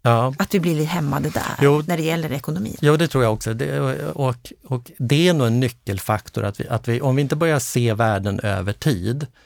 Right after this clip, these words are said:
Speaker 1: eh, och hur vi skapar de här värdena över tid, då kommer vi inte heller ha förmågan att förändra vårt beteende. Så jag tror att det här, eh,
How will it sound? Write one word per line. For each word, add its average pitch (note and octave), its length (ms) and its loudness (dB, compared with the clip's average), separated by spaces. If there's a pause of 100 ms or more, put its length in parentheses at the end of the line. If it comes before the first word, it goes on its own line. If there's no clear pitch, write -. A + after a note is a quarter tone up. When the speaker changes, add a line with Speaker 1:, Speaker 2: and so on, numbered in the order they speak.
(260)
Speaker 1:
eh, G#2 260 2
och A2+ 280 -2
hur A2+ 120 0
vi G#2+ 120 0
skapar A#2+ 600 0
de C3 160 2
här G2+ 100 2
värdena F#2+ 480 0
över G2 180 -4
tid, G2+ 260 -2
då A2 120 -2
kommer A#2+ 280 0
vi C3+ 80 0
inte A#2+ 160 0
heller G2+ 160 0
ha G#2 120 2
förmågan G#2 640 -2
att G#2 140 -4
förändra B2 460 0
vårt G#2 280 -4
beteende. B2 600 -4 (340)
Så - 120 -2
jag A#2+ 80 0
tror B2+ 140 4
att B2 100 2
det C3+ 60 2
här, G2+ 400 2 (760)
eh, G2 520 0